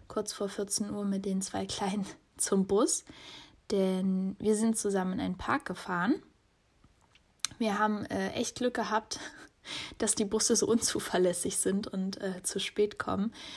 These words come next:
So haben wir dann quasi den Bus und auch noch unseren Anschlussbus pünktlich geschafft und sind dann zu dritt, also die Kleine, der Mittlere und ich, in den Parc de la Tours gefahren.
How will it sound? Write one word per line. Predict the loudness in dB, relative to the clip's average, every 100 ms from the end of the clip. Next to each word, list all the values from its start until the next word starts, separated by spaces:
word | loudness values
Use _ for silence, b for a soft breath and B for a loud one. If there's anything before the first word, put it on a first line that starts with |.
| B
So | -4 2
haben | 4
wir | 2
dann | 2 0
quasi | 0 0 2
den | 2 0
Bus | 0 0 0
und | -2 -4
auch | -2
noch | -4 -4
unseren | -4 -2 0
Anschlussbus | 2 2 0 -2 -2 -2 -2 -4
pünktlich | -2 -2 -2 -6 -4
geschafft | -4 -2 -4 -4 -14 B B B B B
und | 8 8
sind | 8 4
dann | 2 -2
zu | -4
dritt, | -8 0 2 2 -2 -8
also | -6 -6
die | -8 -10
Kleine, | -4 0 4 4 2 -4
der | -2
Mittlere | -2 -2 -6 -4
und | -4 -2 2
ich, | 0 -2 B B B B B
in | 2 4
den | 4
Parc | 0 -4 -6
de | -4 -6
la | -6
Tours | -4 -4 -4
gefahren. | -6 -4 0 2